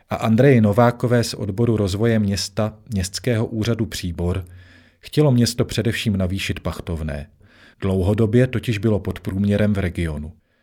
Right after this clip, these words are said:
Oba odbory však zároveň navrhly, aby nové pachtovní smlouvy zahrnovaly také ustanovení směřující k zachování kvality zemědělské půdy.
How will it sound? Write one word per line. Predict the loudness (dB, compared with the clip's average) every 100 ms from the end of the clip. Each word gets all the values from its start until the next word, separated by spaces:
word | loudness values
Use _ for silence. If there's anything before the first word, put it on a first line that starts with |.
| _ _ _ _ _
Oba | 2 4 2
odbory | 0 4 4
však | 4 0 0
zároveň | 0 0 2 2
navrhly, | 0 0 -2 -2 -4 -6 -18 -20 _
aby | 0 2
nové | 4 4
pachtovní | 2 -4 -2 0 0
smlouvy | 0 0 0 0 0
zahrnovaly | 0 2 0 2 0
také | 0 -2 -2
ustanovení | -2 -8 -4 0 2 2 0
směřující | -2 -2 -2 -4 -6 -6
k |
zachování | -6 -4 0 2 2
kvality | 0 -4 -2 -2
zemědělské | -2 -2 -2 -2 -6 -6 -6
půdy. | -6 -10 -10 -10